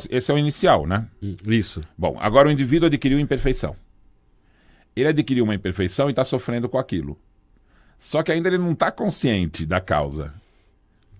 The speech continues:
Speaker 1: Ele não, ele sofre, né? Só que ele acha que o sofrimento é Deus castigando ele.
Speaker 2: Uhum.
Speaker 1: Entendeu? Ele vive uma ilusão. Essa ilusão é transmitida, inclusive, pelos livros.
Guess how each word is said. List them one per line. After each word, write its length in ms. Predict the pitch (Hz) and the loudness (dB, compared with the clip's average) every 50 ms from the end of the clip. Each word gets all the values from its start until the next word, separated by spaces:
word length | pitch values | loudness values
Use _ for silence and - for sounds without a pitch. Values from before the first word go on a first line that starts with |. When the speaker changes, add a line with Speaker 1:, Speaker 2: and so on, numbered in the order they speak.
| - | -6
Speaker 1:
Ele 160 | - 107 120 127 | -2 -2 0 0
não, 100 | 123 - | 0 0
ele 220 | 135 151 151 127 | 2 4 4 2
sofre, 560 | - - - 135 113 92 - - - 67 67 | 2 2 2 4 4 4 2 -2 -10 -12 -12
né? 80 | - - - _ _ _ _ _ _ _ _ _ _ _ | -14 -16 -20 _ _ _ _ _ _ _ _ _ _ _
Só 140 | - 117 107 | -6 -4 -2
que 80 | 135 | 0
ele 100 | 127 123 | 2 4
acha 220 | 123 135 - 151 139 | 4 2 2 0 -2
que 100 | - 147 | -2 -2
o 40 | |
sofrimento 640 | 127 - 143 120 - 107 98 98 117 139 156 151 - | -2 0 -4 -4 -2 -4 -2 -2 -2 -2 -2 -2 -2
é 60 | 123 | -2
Deus 260 | 107 95 123 135 131 - | 0 2 2 0 0 0
castigando 520 | - 123 - - 127 110 120 123 123 117 | -6 -8 -6 -6 -6 -4 -4 -4 -2 0
ele. 280 | 107 107 101 95 92 92 _ _ - - | -2 -2 -2 -4 -8 -10 _ _ -8 -6
Speaker 2:
Uhum. 280 | 98 92 90 90 95 95 | -6 -4 -4 -4 -4 -6
Speaker 1:
Entendeu? 320 | 90 87 107 104 120 131 | -4 -2 0 2 4 4
Ele 140 | 135 131 123 | 6 4 4
vive 260 | 98 95 135 147 131 | 2 2 2 2 2
uma 180 | 139 139 139 143 | 2 0 0 0
ilusão. 460 | 151 151 160 135 117 120 120 120 113 - - - - - _ - | 0 0 0 2 4 2 2 2 0 -6 -12 -20 -20 -20 _ -2
Essa 300 | 113 143 151 - 160 160 | 0 0 2 2 2 2
ilusão 420 | 135 120 104 85 90 123 139 151 | 4 2 2 2 2 0 0 -2
é 60 | 139 | -2
transmitida, 640 | - - 123 113 98 101 92 80 - - 139 131 117 | -2 -4 -4 -4 -4 -4 -4 -4 -2 -2 -2 -2 -2
inclusive, 540 | 110 98 - 85 78 78 110 143 160 131 113 | -4 -4 -4 -6 -6 -4 -2 0 0 0 0
pelos 280 | - - 135 160 175 151 | 2 2 2 2 2 2
livros. 580 | 170 175 180 165 143 110 82 76 - - _ | 2 2 2 2 0 -2 -6 -6 -10 -18 _